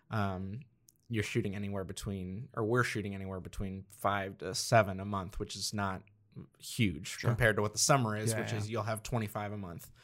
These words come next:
Speaker 1: um, July, June, you know.
Speaker 2: Yep.
Speaker 1: And, um, and so that's, that's hiring time. So we put out application, or, uh, we put out, um, what's the word?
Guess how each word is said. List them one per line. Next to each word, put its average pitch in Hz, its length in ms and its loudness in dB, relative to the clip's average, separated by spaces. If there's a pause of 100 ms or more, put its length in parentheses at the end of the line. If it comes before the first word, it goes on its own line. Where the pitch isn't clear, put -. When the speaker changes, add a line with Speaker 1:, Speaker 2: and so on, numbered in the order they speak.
(440)
Speaker 1:
um, 101 440 4
July, 95 440 -2
June, 101 420 -8
you - 80 -16
know. - 200 -10 (180)
Speaker 2:
Yep. 120 100 -8 (240)
Speaker 1:
And, 120 240 8
um, 104 440 6 (460)
and 127 140 8
so 135 80 6
that's, 143 220 8
that's 123 240 -2
hiring 110 340 6
time. 117 240 -6
So - 140 6
we 139 140 4
put - 200 10
out 156 180 0
application, 120 720 0
or, 113 160 4
uh, 113 80 0 (120)
we 123 160 2
put - 180 12
out, 127 360 0
um, 98 440 -2 (1400)
what's 110 240 -8
the 113 80 -10
word? 110 320 -4